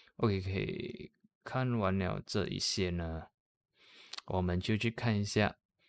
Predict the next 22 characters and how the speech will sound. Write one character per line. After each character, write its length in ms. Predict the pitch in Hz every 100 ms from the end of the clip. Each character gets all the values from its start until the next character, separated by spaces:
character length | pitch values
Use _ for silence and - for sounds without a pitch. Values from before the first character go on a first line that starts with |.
| _ _
F 260 | 123 113 - _
B 320 | 120 123 123 -
M 440 | 131 135 127 127 -
K 240 | - 104 90
L 260 | - 95 -
C 320 | - - 76
I。 320 | 62 65 50 - _ -
<clears throat> 760 | 85 110 - - - - -
OK，F 420 | - 180 156 165 143
B 120 | 147
M 120 | 151
K 140 | 147
L 100 | 139
C 160 | 139 139
I 60 | 131
看 200 | - 143
回 80 |
去 140 | 107 123
weekly 500 | 117 143 - - 139
chart 260 | - 139
的 120 | 131 127
话， 300 | 147 -